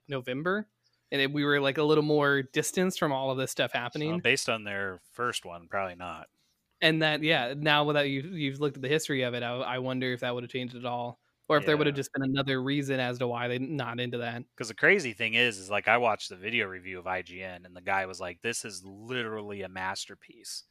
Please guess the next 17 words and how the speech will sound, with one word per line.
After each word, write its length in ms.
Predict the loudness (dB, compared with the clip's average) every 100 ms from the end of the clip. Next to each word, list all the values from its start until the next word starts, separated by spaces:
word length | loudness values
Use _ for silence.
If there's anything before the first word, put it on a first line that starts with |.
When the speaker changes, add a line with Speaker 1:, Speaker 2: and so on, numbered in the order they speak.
| _ _
Speaker 2:
in 140 | -14 -10
the 100 | -6
way 260 | 2 2
Speaker 1:
Yeah. 20 | 2
Speaker 2:
that 140 | -2 -10
the 80 | -10
storytelling 840 | -8 -6 -2 -2 -2 -4 -4 -8
is 160 | -10 -4
done, 440 | -2 -2 -8 -12
the 100 | -16
characters 680 | -12 -2 0 -2 -4 -10 -8
are 60 |
done, 380 | -8 -4 -4 -4
the 160 | -10 -8
action 500 | 0 0 0 -8 -8
is 160 | -12
done. 400 | -6 -2 -2 -4